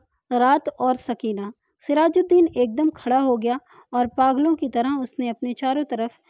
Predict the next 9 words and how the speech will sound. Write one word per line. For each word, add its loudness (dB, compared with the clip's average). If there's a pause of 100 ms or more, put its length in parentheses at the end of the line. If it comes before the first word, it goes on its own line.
(260)
फैले 4
हुए 2
इंसानों -2
के -6
समंदर -4
को -6 (920)
खंगान 2 (360)
शुरू -2
किया। -8